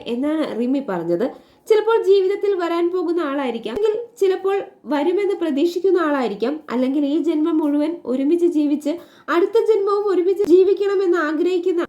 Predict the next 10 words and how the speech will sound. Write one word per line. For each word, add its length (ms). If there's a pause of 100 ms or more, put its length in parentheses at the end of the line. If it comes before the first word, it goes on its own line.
(120)
ആളുകളായിരിക്കാം. 800 (320)
നമുക്ക് 260
എന്തായാലും 520
ദൈവം 340
ഒരാളെ 360
തരും, 300
ആ 80
ഒരാളെ 380
മനസ്സിലേക്ക് 600
കൊണ്ടുവാ. 360